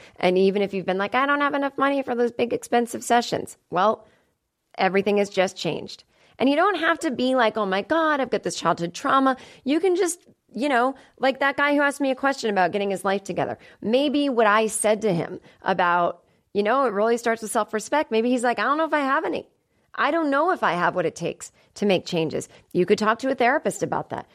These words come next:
They could help you with your life. Any aspect. You can go as deep as you want. Talkspace has over two thousand licensed therapists. They are experienced in addressing life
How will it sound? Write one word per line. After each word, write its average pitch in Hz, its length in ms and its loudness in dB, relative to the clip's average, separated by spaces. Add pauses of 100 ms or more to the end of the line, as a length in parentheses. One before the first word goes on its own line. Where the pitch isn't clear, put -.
(120)
They 190 160 2
could 226 180 0
help 240 380 0
you 220 340 2 (200)
with 202 180 2
your 202 140 2
life. 165 320 -2 (920)
Any 254 320 2
aspect. - 520 -6
You 175 100 -6
can 202 120 0
go 196 140 4
as 170 140 0
deep 226 320 -2
as 190 140 2
you 165 80 0
want. 143 240 -6 (560)
Talkspace 240 500 0
has 202 140 2
over 175 180 0
two 330 360 -2
thousand 214 380 0
licensed 156 420 -2
therapists. 226 500 0
They 208 180 2
are 208 240 4
experienced 262 840 0
in 220 140 2
addressing 185 640 0
life 220 420 0